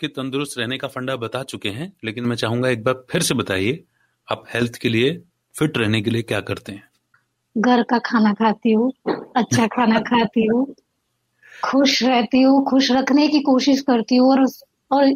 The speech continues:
Speaker 2: इस बात पे मेरा पूरा यकीन है कि अगर आपके आसपास का माहौल बहुत अच्छा है तो आप हमेशा फिट रहेंगे।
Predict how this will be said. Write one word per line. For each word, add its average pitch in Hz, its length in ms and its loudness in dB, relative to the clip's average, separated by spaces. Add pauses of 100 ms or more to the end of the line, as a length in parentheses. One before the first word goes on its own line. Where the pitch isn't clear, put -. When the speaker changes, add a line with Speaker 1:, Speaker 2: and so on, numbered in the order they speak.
(320)
Speaker 2:
इस 269 160 2
बात 254 240 4
पे - 140 0
मेरा 269 220 6
पूरा 269 360 2
यकीन 269 460 4
है 262 140 4
कि 262 140 2
अगर 247 180 4
आपके 240 280 -2
आसपास 254 580 2
का 277 60 0
माहौल 247 580 4
बहुत 220 340 0
अच्छा 269 280 0
है 269 220 2 (500)
तो 262 60 2
आप 247 200 0
हमेशा 247 380 2
फिट - 280 -4
रहेंगे। 202 480 0